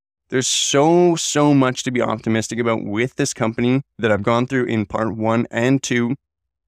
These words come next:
And I think when you start looking at the Trade Desk from those standpoints, two hundred and thirty-six times earnings and an E V to sales at eighteen X, well,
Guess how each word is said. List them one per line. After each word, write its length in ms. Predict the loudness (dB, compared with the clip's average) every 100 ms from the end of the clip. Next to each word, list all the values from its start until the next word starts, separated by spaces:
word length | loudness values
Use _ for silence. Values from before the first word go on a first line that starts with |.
| -4
And 120 | -2
I 60 |
think 340 | -2 0 0 2
when 120 | 2
you 80 | 0
start 320 | 0 0 0
looking 260 | -2 0 -2
at 100 | -2
the 60 |
Trade 320 | -6 -4 -2
Desk 340 | 0 0 -2 -12
from 340 | -4 -2 0
those 360 | 2 2 2 0
standpoints, 800 | -2 0 0 0 2 2 0 -8 _ _ _ _ _
two 180 | -2 0
hundred 240 | 2 2
and 160 | 2 2
thirty-six 480 | 0 -2 -2 -4 -4
times 320 | 0 0 0
earnings 540 | 0 2 4 2 -2 -10
and 220 | -4 0 2
an 100 | 2
E 160 | 0
V 160 | -2 -2
to 80 | -2
sales 480 | 0 2 2 0
at 160 | -2 -4 -4
eighteen 440 | -6 -6 -2 0
X, 400 | 2 0 -4 -14 _ _ _ _
well, 380 | 0 2 4